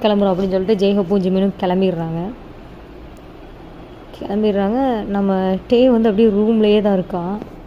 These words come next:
என்ன பண்ணனேன்னு தெரில. Assistant call பண்ணவா வேணாவா, ஐயோ குற்ற உணர்ச்சியா இருக்கேன்னு சொல்லிட்டு அப்படியே ரூம்ல இருக்கான். Chief வேற பார்த்துட்டாரு, செப்பல் அடிக்கிறது நம்ம ஜங்குக்கு அப்படியே அசிங்கப்படுத்திருக்க கூடாதுன்னு சொல்லிட்டு அப்படியே இருக்கான்.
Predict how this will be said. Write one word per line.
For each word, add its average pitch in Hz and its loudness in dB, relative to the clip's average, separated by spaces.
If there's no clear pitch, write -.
என்ன 208 -6
பண்ணனேன்னு 220 -2
தெரில. 202 2
Assistant 208 -2
call 196 2
பண்ணவா 190 0
வேணாவா, 190 0
ஐயோ 196 0
குற்ற 220 -2
உணர்ச்சியா 208 0
இருக்கேன்னு 196 -2
சொல்லிட்டு 190 -8
அப்படியே 208 2
ரூம்ல 220 2
இருக்கான். 220 0
Chief 233 0
வேற 220 0
பார்த்துட்டாரு, 196 0
செப்பல் 214 -4
அடிக்கிறது 202 -2
நம்ம 196 -2
ஜங்குக்கு 196 -4
அப்படியே 214 -6
அசிங்கப்படுத்திருக்க 220 -2
கூடாதுன்னு 202 -2
சொல்லிட்டு 202 -4
அப்படியே 220 2
இருக்கான். 190 -2